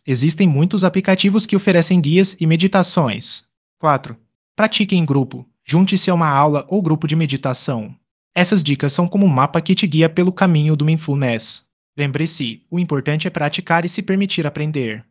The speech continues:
Exercícios de respiração para relaxamento profundo. Importância da respiração na meditação. Quando você medita,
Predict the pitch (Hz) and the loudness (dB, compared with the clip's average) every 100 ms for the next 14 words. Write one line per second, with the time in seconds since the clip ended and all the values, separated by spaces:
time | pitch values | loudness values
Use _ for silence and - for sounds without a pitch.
0 | _ _ - 160 185 196 190 156 143 160 | _ _ -6 0 2 2 0 -2 0 0
1 | 190 196 196 185 - 170 - 185 147 202 | 0 0 0 0 0 0 0 2 2 2
2 | 202 220 160 160 165 - 190 - 185 190 | 2 2 2 2 0 -2 -4 0 0 2
3 | 196 190 175 175 180 151 127 180 - 196 | 2 0 2 0 0 0 0 0 0 0
4 | 185 - 165 151 185 196 220 202 180 156 | 0 0 0 2 0 0 0 0 0 0
5 | 165 165 160 180 - 196 196 165 196 208 | 0 0 2 0 2 2 4 2 2 0